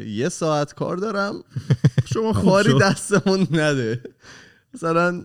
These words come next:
Speaker 1: خراب نکن چیزی و بعد تماس بعدی من با دایی این بود که من تو بیمارستانم دارم بخیه می‌زنم.
Speaker 2: ام.
Speaker 1: خلاصه دیگه بنده خدا با موتور خودش رسون به ما و یه آقا هم بود که خ-، اینو داستانشو نمی‌دونم گفتم یا نه. اه،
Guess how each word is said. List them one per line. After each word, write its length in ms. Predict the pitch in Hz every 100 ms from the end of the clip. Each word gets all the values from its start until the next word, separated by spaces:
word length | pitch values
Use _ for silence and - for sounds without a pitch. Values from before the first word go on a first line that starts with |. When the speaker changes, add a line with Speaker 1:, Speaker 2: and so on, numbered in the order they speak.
| -
Speaker 1:
خراب 460 | 117 160 156 165 160
نکن 360 | 160 151 147
چیزی 360 | 127 123 113 113
و 120 | 107
بعد 420 | 104 127 151 - _ _ _
تماس 360 | 131 123 131 160
بعدی 300 | 135 123 120
من 160 | 120
با 80 | 123
دایی 200 | 117 127
این 80 | 147
بود 120 | 151
که 120 | 165
من 220 | 147 139 147
تو 80 |
بیمارستانم 840 | 135 117 104 104 - 117 139 139 123
دارم 240 | 107 113
بخیه 420 | 113 113 - 107
می‌زنم. 400 | 98 95 98 98 - _ -
Speaker 2:
ام. 300 | 98 90 - - _ _ - - - -
Speaker 1:
خلاصه 460 | _ - 165 185 175
دیگه 180 | 175 175
بنده 260 | 165 151
خدا 280 | 147 143 143
با 140 | 147 143
موتور 340 | 131 127 135
خودش 280 | 139 135 139
رسون 360 | 117 110 123
به 100 | 123
ما 260 | 113 117 139 _ _ _ _
و 120 | 123 131
یه 180 | 143
آقا 440 | 165 151 127 135 139
هم 80 | 156
بود 160 | 160
که 280 | - 165 156
خ-، 180 | 160 - -
اینو 220 | - 175 185
داستانشو 440 | 139 127 151 185
نمی‌دونم 220 | 175 147
گفتم 320 | 113 107 117
یا 60 | 101
نه. 200 | 98 95 - _ _ _ _ -
اه، 400 | 110 120 120 113